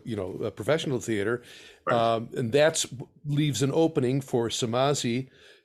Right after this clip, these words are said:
Speaker 1: and Dudzik and those guys to, to start Melican Mime,
Speaker 2: Right.
Speaker 1: uh, down at the Showboat Theater at the foot of Hurdle Avenue.
Speaker 2: Mm-hmm.
Speaker 1: You are in New York and Connecticut in that area working. So now what brings you back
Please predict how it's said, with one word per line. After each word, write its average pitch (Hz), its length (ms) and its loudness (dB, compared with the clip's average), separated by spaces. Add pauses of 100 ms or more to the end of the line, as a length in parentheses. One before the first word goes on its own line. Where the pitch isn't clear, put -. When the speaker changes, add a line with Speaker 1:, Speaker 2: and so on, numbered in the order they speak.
Speaker 1:
and 120 280 2 (140)
Dudzik 127 440 2
and 104 100 -2
those 131 200 0
guys 113 320 0
to, 117 580 -4
to 120 140 -6
start 117 340 0
Melican 113 400 -2
Mime, 120 540 0
Speaker 2:
Right. 85 320 -2
Speaker 1:
uh, 107 280 0
down 120 200 2
at 117 80 -6
the 131 80 0
Showboat 147 440 2
Theater 120 580 -2 (540)
at 120 140 -4
the - 60 -6
foot 127 180 0
of 107 120 -4
Hurdle 110 280 0
Avenue. 120 380 0 (120)
Speaker 2:
Mm-hmm. 107 300 -2
Speaker 1:
You 185 420 4
are 143 240 6
in 139 220 4
New 127 80 2
York 139 420 4
and 123 120 -6
Connecticut 139 460 2
in 120 100 -4
that 147 180 4
area 107 320 2
working. 110 480 -4 (220)
So - 180 0
now 139 360 4
what 139 440 0
brings 143 420 2
you 180 280 2
back 113 540 0